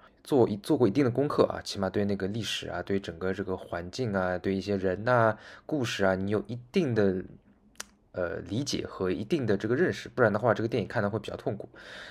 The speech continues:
啊。但这个不是我们要讲的这个重点啊。这期我不想讲这个电影，也不想讲这个什么奥本海默啊，或者什么原子弹这些。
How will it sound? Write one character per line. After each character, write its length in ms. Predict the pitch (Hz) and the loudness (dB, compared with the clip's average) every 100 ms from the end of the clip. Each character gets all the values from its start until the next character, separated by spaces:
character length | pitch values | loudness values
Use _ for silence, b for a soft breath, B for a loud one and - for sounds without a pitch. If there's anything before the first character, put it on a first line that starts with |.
| B | B
啊。 100 | 90 | -2
但 120 | 98 135 | 0 2
这 100 | 143 | 2
个 60 | |
不 100 | 120 | 2
是 80 | 120 | 2
我 100 | 117 | 2
们 120 | 95 | 4
要 100 | 107 104 - _ _ | 4 4 -2 _ _
讲 180 | - 82 | 0 0
的 0 | - | -2
这 120 | 101 | -6
个 40 | |
重 160 | 107 151 | -2 -2
点 160 | 98 - | -4 -8
啊。 80 | - | -8
这 100 | 110 | -8
期 160 | - | -4
我 80 | 98 | -2
不 80 | 87 | -2
想 160 | - 104 | 0 0
讲 160 | - | -2
这 80 | - | -4
个 60 | 104 | 0
电 120 | 131 | 0
影， 140 | 95 | 0
也 80 | 87 | -4
不 80 | - | -4
想 160 | 98 | -4
讲 240 | 90 82 80 | -2 -6 -8
这 80 | 87 | -8
个 160 | 87 | -6
什 100 | - | -6
么 80 | 90 | -2
奥 60 | 98 | -2
本 140 | 95 | -2
海 160 | 95 80 | -4 -2
默 260 | 101 98 | 0 2
啊， 140 | 87 87 | 0 -2
或 180 | - | -4
者 80 | 87 | -6
什 140 | 85 90 | -8 -10
么 80 | |
原 80 | 90 | -10
子 100 | 92 | -2
弹 160 | 98 95 | 2 0
这 80 | 90 | -2
些。 180 | - | -10